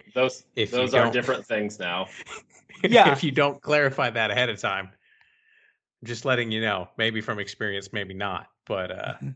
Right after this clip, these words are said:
Speaker 3: <laughs> Uh, everything's
Speaker 2: it
Speaker 3: weird in college
Speaker 2: counts.
Speaker 3: football now. Everything's
Speaker 2: Uh, uh,
Speaker 3: weird
Speaker 2: you
Speaker 3: in college
Speaker 2: know,
Speaker 3: football now. <laughs>
Speaker 2: ain't that the truth?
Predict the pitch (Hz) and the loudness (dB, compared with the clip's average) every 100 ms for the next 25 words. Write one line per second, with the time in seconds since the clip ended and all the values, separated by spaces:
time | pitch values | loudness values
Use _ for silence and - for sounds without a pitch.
0 | - 160 175 156 _ _ _ _ _ _ | -8 -10 -8 -14 _ _ _ _ _ _
1 | - 135 - _ _ _ _ - 170 180 | -14 -12 -14 _ _ _ _ -4 -2 -2
2 | 135 123 190 226 120 113 117 - 120 113 | -4 4 6 6 2 -4 -12 -12 -12 -12
3 | 117 _ _ _ 220 202 180 139 127 139 | -16 _ _ _ 4 4 2 0 2 2
4 | 262 440 415 392 - 123 123 117 - - | 4 4 2 0 -4 -4 -4 -6 -12 -18
5 | - - _ _ 190 165 _ _ _ - | -18 -20 _ _ -12 -12 _ _ _ -20
6 | _ 170 190 170 165 139 - 110 98 - | _ -2 2 2 2 -4 -10 -8 -8 -12